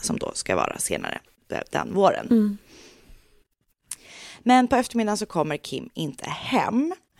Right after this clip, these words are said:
Speaker 1: Hon har heller inte dykt upp på sitt barnvaktsgig och hennes telefon är avstängd. Så hennes mamma blir då såklart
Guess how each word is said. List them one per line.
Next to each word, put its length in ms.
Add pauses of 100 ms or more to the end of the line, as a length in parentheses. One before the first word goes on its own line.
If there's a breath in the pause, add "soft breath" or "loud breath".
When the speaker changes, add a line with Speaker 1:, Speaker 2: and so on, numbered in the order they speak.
(520 loud breath)
Speaker 1:
Hon 260
har 100
heller 220
inte 200
dykt 300
upp 300
på 120
sitt 220
barnvaktsgig 840 (160)
och 360
hennes 280
telefon 540
är 160 (140)
avstängd. 500 (180)
Så 140
hennes 180
mamma 280
blir 280
då 220 (100)
såklart 600